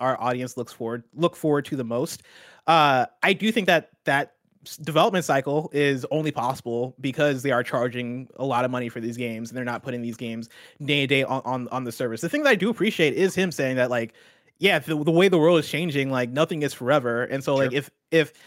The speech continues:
Speaker 1: you know, years from now we decide to do it, we'll do it. But, like, right now, that's not what we're deciding to do. That to me is actually pretty, like, I think that's pretty enlightening, 'cause I think that is them showing a certain sense of, "Hey, we don't ha-, we don't have all this figured out." Like, right now we have it figured out for us, but that doesn't necessarily mean that, like,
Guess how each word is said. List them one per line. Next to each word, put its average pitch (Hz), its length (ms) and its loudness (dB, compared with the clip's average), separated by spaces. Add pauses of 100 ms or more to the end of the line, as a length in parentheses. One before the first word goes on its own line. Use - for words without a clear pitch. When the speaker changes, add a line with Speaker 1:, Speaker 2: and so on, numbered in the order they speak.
(180)
Speaker 1:
you 175 100 2
know, 156 80 6
years 156 300 2
from 170 100 -6
now 156 180 4
we 151 120 2
decide 135 400 -2
to 139 60 -8
do 123 200 0
it, 175 180 2
we'll 139 140 0
do 135 220 -2
it. 123 120 2
But, 127 100 0
like, 123 140 2
right 135 200 0
now, 123 240 -4
that's 117 180 -8
not 120 140 -8
what 117 60 -4
we're 120 100 -2
deciding 117 320 -8
to - 80 -18
do. 120 180 -4 (200)
That 240 180 2
to 277 40 -4
me 277 140 2
is 208 220 0
actually - 320 -2
pretty, 156 340 0
like, 131 320 -4 (600)
I 208 80 4
think 247 100 4
that's 240 120 2
pretty 214 180 0
enlightening, 117 440 -2
'cause - 160 -6
I 190 100 6
think 214 140 -2
that 190 140 6
is 185 160 0
them 156 180 2
showing 143 500 -2
a 143 200 -2
certain 143 340 -4
sense 131 320 -8
of, 131 300 -2 (320)
"Hey, 196 100 4
we 175 140 2
don't 214 140 2
ha-, 202 100 -2
we 196 180 0
don't 185 380 0
have 156 320 2
all 143 260 2
this 135 220 -4
figured 123 240 -4
out." 147 340 2
Like, 160 220 4
right 202 180 4
now 190 160 4
we 170 80 0
have 143 160 0
it 127 40 -10
figured 131 240 -4
out 131 180 -2
for - 200 -10
us, 135 300 -4
but 147 160 -2
that 147 160 0
doesn't 151 240 -2
necessarily 127 440 -2
mean 127 240 -4
that, 117 180 0
like, 113 220 -6